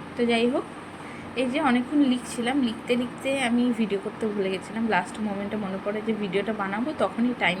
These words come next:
দেখি যে একটা পঞ্চান্ন বাজে, রাত্রি একটা পঞ্চান্ন, এই সরি, শুধু <laughs> বারোটা পঞ্চান্ন বাজে। তো সেই জন্য ভাবলাম যে এখনও এতগুলো লেখা হয়েছে, বাকিগুলো তো লিখতেই হবে, তো ঝটপট লিখে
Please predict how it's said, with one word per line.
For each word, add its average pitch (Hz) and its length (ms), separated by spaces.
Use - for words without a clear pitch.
দেখি 226 340
যে 214 60
একটা - 420
পঞ্চান্ন 175 480
বাজে, 175 240
রাত্রি 185 480
একটা 170 380
পঞ্চান্ন, 170 460
এই 208 100
সরি, 175 280
শুধু 294 140
<laughs> 427 260
বারোটা 214 360
পঞ্চান্ন 202 440
বাজে। 196 280
তো 208 300
সেই 208 240
জন্য 220 260
ভাবলাম 208 580
যে 208 260
এখনও 202 560
এতগুলো 196 460
লেখা 196 340
হয়েছে, 196 320
বাকিগুলো 196 580
তো 196 120
লিখতেই 240 380
হবে, 202 200
তো 226 100
ঝটপট 208 420
লিখে 196 300